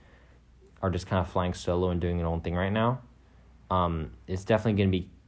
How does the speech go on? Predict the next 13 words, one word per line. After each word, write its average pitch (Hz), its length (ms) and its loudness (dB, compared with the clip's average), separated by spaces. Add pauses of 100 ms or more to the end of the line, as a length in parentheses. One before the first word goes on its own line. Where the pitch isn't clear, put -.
(140)
interesting 98 580 -2
to 92 120 -6
see 87 480 -4
how - 240 -2
this 90 180 -2
goes, 82 340 -2
if - 140 -4
other 92 180 0
record 87 280 -2
labels 90 260 -2
will 87 80 -2
follow 82 260 0
suit 147 500 0